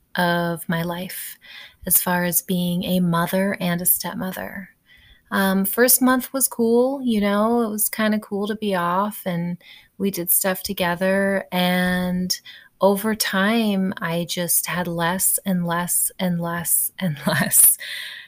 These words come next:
privacy or me time, or feeling like I was able to sort of have my own identity. I just felt completely swallowed up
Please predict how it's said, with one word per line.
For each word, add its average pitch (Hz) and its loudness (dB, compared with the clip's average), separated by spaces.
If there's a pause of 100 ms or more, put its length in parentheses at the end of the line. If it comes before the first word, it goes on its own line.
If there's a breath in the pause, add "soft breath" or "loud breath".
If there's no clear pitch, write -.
(180 loud breath)
privacy 190 2
or 170 0
me 180 4
time, 180 -6 (640 loud breath)
or 175 0
feeling 180 0
like 170 -2
I 180 0
was 175 -4
able 190 0
to - -2
sort 170 0
of 175 -2
have 170 0
my 170 0
own 165 2
identity. 165 2
I 170 0
just - 0
felt 220 0
completely 196 -2
swallowed 165 2
up 214 6